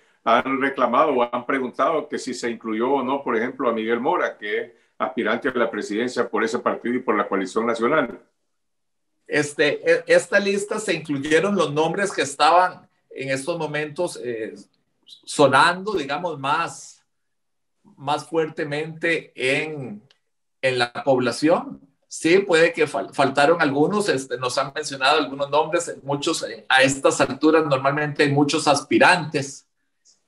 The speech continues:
Speaker 2: que desean estar, otros, otros también que fueron incluidos, pero que no necesariamente, más bien, han declarado que todavía no,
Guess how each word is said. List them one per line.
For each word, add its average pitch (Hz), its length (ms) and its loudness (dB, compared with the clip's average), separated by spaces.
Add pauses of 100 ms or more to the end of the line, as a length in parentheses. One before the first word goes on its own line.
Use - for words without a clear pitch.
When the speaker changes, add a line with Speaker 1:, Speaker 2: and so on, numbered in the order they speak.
Speaker 2:
que 135 140 -6
desean 139 640 -2 (280)
estar, 156 480 2
otros, 156 540 0
otros 170 400 0
también 165 360 -2
que 139 120 -8
fueron 160 280 -2
incluidos, 175 440 -2
pero 147 220 2
que 135 120 -2
no 143 100 0
necesariamente, 165 840 0
más 160 180 -2
bien, 170 320 -2 (560)
han 151 200 2
declarado 160 720 2
que 147 120 -10
todavía 131 460 -6
no, 147 440 -4